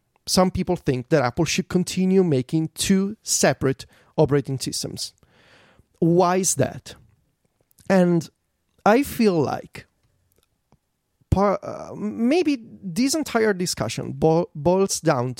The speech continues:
to the fact that a lot of people are stuck in this concept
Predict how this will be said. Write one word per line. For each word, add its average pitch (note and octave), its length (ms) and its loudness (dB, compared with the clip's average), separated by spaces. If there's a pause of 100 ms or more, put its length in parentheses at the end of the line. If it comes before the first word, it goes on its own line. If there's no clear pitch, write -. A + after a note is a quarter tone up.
to B2+ 240 0 (1600)
the F3+ 100 4
fact - 260 0
that A3 260 2
a F3+ 80 4
lot G3+ 200 4
of C4+ 100 -6
people A#2+ 380 -2 (580)
are D#3 180 4
stuck - 640 -2
in F3 160 2
this D3+ 440 0 (520)
concept - 640 -4